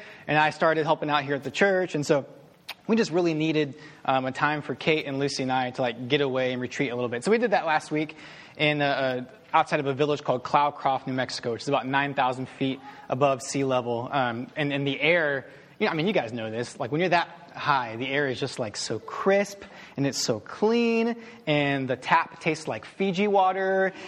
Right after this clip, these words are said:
and it was just, like, such a great week out there. Um, but, but I'm, I'm really glad to be back. We look really, really good this morning.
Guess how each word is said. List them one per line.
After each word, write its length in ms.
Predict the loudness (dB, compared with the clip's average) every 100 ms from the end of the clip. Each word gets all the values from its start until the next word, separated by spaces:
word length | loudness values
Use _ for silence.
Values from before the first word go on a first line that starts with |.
| -6
and 680 | 2 4 4 4 2 2 -2 -6 2
it 80 | 4
was 120 | 4
just, 180 | 2 4
like, 160 | 2 2
such 500 | -6 2 2 4 0
a 100 | 0
great 440 | 2 2 2 0
week 420 | -2 0 0 -6 -14 -8 2
out 260 | 4 4 0
there. 280 | -2 -2 -8 -2 2
Um, 480 | 4 2 -2 -8 -10
but, 400 | 2 6 6 4
but 220 | 4 4 4
I'm, 160 | 0 2
I'm 140 | 0
really 180 | 2 2
glad 200 | 4 2
to 40 | 2
be 80 |
back. 240 | 0 0 2
We 140 | 2
look 160 | 4 2
really, 220 | 2 2
really 220 | 2 0 2
good 180 | 0
this 160 | -2 0
morning. 400 | 0 2 0